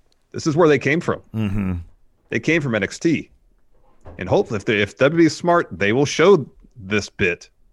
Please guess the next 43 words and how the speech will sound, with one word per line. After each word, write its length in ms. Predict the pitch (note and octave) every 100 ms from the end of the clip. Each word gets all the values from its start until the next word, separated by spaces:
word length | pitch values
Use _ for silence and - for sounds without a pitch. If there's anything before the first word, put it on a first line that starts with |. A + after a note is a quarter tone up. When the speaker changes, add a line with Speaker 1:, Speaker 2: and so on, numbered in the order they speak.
| _ -
Speaker 1:
in 80 | G2
a 60 |
video 240 | A2 G3+ F#3
package 580 | C3 G#2 F#2+ F2 - _ _ _ -
on 140 | G2 C3+
SmackDown 720 | - C#3+ F3+ - G2+ G2+ B2 _ -
and 240 | A2 E3
Raw 400 | A3 G3+ C3+ B2 - -
Speaker 2:
Yeah. 300 | E2 D#2+ D2 C#2 - _ _ _
Speaker 1:
to 80 | -
try 180 | - C#3+
to 80 | E3
get 160 | F#3
viewers 560 | E3+ A#3 F#3+ G3 - _ _ _ _ _ _ _ _ -
to 80 |
tune 220 | D3+ F3 D#3+
into 160 | D3
N 120 | C3+ C3+
X 160 | -
T. 260 | - D3+ - _ _ _ _ _ - - _ _ -
Speaker 2:
And 340 | F#2+ F2 D2+
maybe 120 | G2 G2+
Speaker 1:
There 120 | C3
should 100 | A2
Speaker 2:
they'll 40 | G#2
Speaker 1:
be 40 |
a 80 | D3
heck 260 | C#3 E3+ E3+
of 60 |
a 40 | C3+
lot, 300 | A#2 A2 A2+
lot 160 | A2 G#2+
more 120 | F#2
cross 280 | - G#2 -
promotion, 380 | G2+ F2 E2 F#2
a 100 | F#2+
hot, 300 | - E3 -
heck 160 | F3
of 80 | E3+
a 20 |
lot 120 | E3
more 100 | D3
referencing 680 | A#2 B2+ E3+ B2+ - E2 D#2+